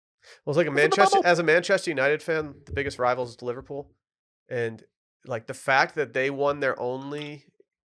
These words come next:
Speaker 1: English Premier League title during a covid season with no fans in the stadium is just like, eh, okay.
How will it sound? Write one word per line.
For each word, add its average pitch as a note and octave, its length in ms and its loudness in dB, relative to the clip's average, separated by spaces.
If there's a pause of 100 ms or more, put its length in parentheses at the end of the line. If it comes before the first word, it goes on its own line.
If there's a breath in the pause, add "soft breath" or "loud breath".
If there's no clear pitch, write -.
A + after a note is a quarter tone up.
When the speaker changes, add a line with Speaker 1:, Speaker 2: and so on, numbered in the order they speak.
(140)
Speaker 1:
English C3+ 300 -8
Premier B2+ 260 -8
League B2+ 160 -10
title A2 460 -6 (600)
during B2+ 220 -4
a A#2 40 -8
covid D3 400 -4
season A#2 560 -12 (340)
with B2 140 -18
no C3+ 160 0
fans C3+ 420 -4
in A2+ 80 -14
the A2 60 -14
stadium G#2+ 640 -14
is A#2+ 180 -12
just B2+ 220 -10
like, A#2 280 -4
eh, D#4 120 -12 (420)
okay. G#3 220 0